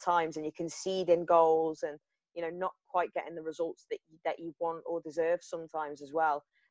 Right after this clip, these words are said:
um, it's all about how they bounce back. And thankfully, um, we've got a, we've got a few games coming up. We've got Birmingham this Sunday, and hopefully that'll be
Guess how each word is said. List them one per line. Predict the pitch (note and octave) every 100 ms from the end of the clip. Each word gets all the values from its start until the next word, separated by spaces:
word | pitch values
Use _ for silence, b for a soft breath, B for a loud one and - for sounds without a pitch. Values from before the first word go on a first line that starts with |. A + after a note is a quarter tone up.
| -
um, | E3 D#3+ -
it's | -
all | A#3
about | A3 G3 E3
how | F3
they | E3 D3+
bounce | D3+ C3+ _
back. | E3 E3 -
And | D3+ D3 _ _ _ _ _ _ _ _ -
thankfully, | A3 A3+ - G3+ F3+ D#3+ D#3+ -
um, | E3 E3 D3 D#3
we've | D3+ -
got | F3
a, | D3+
we've | F3 E3+
got | G3+
a |
few | - G#3 G3
games | F3 E3 E3+
coming | - E3+
up. | D#3
We've | D3+
got | F3 -
Birmingham | E3+ E3+ E3 D#3+
this | D3+
Sunday, | - D#3+ D#3 C#3+ C#3 C#3
and | C#3+
hopefully | D#3 D3+ - D3+
that'll | D3 D3 C#3+
be | C#3+